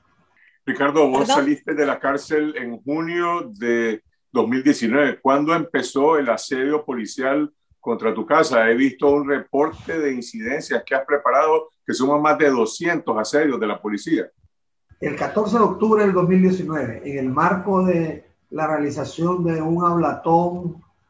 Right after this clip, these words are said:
Speaker 3: por la liberación de los presos políticos y por, eh,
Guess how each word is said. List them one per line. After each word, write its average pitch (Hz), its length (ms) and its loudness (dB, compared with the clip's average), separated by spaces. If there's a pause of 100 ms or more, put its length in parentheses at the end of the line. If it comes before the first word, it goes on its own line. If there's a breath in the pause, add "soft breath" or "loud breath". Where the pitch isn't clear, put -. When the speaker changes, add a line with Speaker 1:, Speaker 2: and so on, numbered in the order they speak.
(160)
Speaker 3:
por 147 240 -2
la 139 240 -2
liberación 135 640 -4
de 165 100 -2
los 160 160 -4
presos 165 320 -4
políticos 156 800 -2
y 143 80 0
por, 131 520 -8 (480)
eh, 123 720 -4